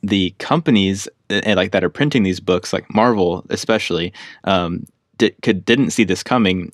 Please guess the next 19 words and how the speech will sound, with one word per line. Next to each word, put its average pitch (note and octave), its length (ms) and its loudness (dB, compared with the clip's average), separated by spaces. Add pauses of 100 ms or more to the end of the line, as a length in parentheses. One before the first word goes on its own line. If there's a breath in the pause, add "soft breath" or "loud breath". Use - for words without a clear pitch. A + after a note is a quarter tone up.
and G#2+ 140 2
so, G2+ 140 2
like, F2+ 280 -2
all G#2+ 140 4
these F#2 260 0 (200)
omnibuses G2 680 0
that F2+ 140 0
have F#2 120 -2
been F#2 320 -2 (340)
being F#2+ 200 -2
purchased C#3+ 400 0
by F#2+ 120 2
people G2 240 -4
like E2+ 120 0
me G#2+ 200 2
for F#2 180 -2
a F#2+ 60 0
long G#2 200 2
time G2+ 380 -2